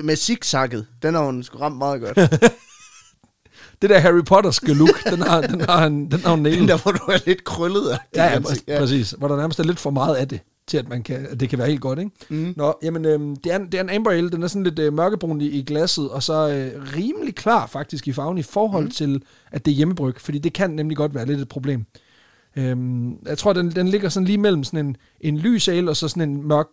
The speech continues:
Speaker 2: kak-, mørk, øh, brown ales-agtig
Speaker 1: Mm.
Speaker 2: ting, der har sådan de der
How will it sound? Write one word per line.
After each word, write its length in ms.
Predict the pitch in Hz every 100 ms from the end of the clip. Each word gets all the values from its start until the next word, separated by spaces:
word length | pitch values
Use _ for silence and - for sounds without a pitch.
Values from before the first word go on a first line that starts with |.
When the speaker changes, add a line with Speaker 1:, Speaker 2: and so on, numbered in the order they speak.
| -
Speaker 2:
kak-, 380 | 147 131 - 160
mørk, 260 | 143 147 -
øh, 200 | 139 120
brown 320 | 107 143 147
ales-agtig 680 | 143 131 147 226 - 123 -
Speaker 1:
Mm. 40 | 127
Speaker 2:
ting, 240 | 151 120
der 60 | 120
har 140 | 135
sådan 200 | 120 135
de 100 | 131
der 220 | 135 120